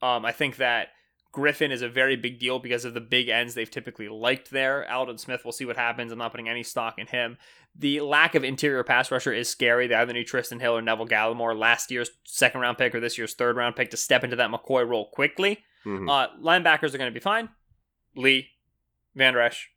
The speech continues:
Speaker 1: Jalen Smith, good group. I think both Van Der Esch and Smith did not have a great season last year, but I think both can bounce back. Secondary is where they might just give up forty points, right? Like,
Speaker 2: <laughs>
Speaker 1: right now, their starting corner, they, they, so Byron Jones walks,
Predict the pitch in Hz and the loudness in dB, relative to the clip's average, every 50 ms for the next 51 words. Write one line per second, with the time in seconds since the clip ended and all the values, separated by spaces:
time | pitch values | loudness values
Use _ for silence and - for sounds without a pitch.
0 | _ - 135 123 117 113 - 185 190 196 - - _ _ _ _ _ - 156 147 | _ -2 0 0 0 0 2 4 2 2 2 -2 _ _ _ _ _ 4 4 4
1 | 131 120 139 147 147 - - _ - 131 147 160 156 139 120 147 151 151 143 - | 6 8 6 6 6 4 -2 _ -2 0 2 2 2 2 4 4 4 4 4 4
2 | 143 143 147 143 143 143 139 139 - 135 123 117 - - 147 147 143 - - 139 | 4 4 4 6 6 4 4 4 0 -8 -10 -8 -8 -4 2 2 2 2 0 -4
3 | 123 127 127 131 131 123 127 127 127 123 120 - 135 135 143 143 143 143 - - | -2 0 2 2 2 0 0 -2 -2 -2 -2 -4 -6 -6 -2 0 0 0 0 2
4 | 156 151 147 127 123 117 113 123 117 113 120 117 113 - 113 107 110 101 - - | 0 0 2 2 0 0 0 -2 0 0 0 0 0 -2 -6 -6 -6 -8 -6 -2
5 | - 160 165 170 - _ _ _ _ _ _ - - - - - 214 - - 202 | 0 0 0 0 -2 _ _ _ _ _ _ -10 -6 -2 4 6 6 6 4 0
6 | 180 160 165 160 151 143 143 135 131 135 135 131 131 131 135 131 135 135 131 - | 0 2 4 4 4 4 2 0 -2 -2 0 0 0 0 0 0 0 -2 -2 -2
7 | - - 127 123 110 85 - - - 120 113 107 104 - - 80 - _ - - | -6 -4 -2 -2 -2 -4 -6 -8 -6 -6 -6 -6 -8 -12 -16 -18 -18 _ -20 -20
8 | _ _ _ _ _ _ _ _ _ - 139 135 131 107 101 123 120 113 - - | _ _ _ _ _ _ _ _ _ 2 2 2 2 2 -2 -4 -6 -6 -8 -14
9 | _ - - - - 160 - 156 143 147 165 151 160 165 156 151 143 135 131 135 | _ -16 -16 -10 -10 -10 -6 0 2 2 2 2 2 2 2 2 2 0 -4 -8
10 | - _ _ _ _ _ _ _ _ _ _ - 147 147 147 147 - - 165 156 | -16 _ _ _ _ _ _ _ _ _ _ 0 2 2 2 2 2 4 4 4
11 | 147 143 131 - 156 156 135 120 127 135 139 - 135 131 127 - - 123 117 131 | 4 2 -2 -2 -2 -2 -2 0 -2 -2 -2 -2 -4 -4 -4 -4 -6 -8 -4 0
12 | 127 147 160 165 196 202 208 202 254 277 262 185 107 - - - - - - | 0 0 0 0 0 -2 -2 0 2 2 2 2 0 -2 -8 -12 -18 -18 -18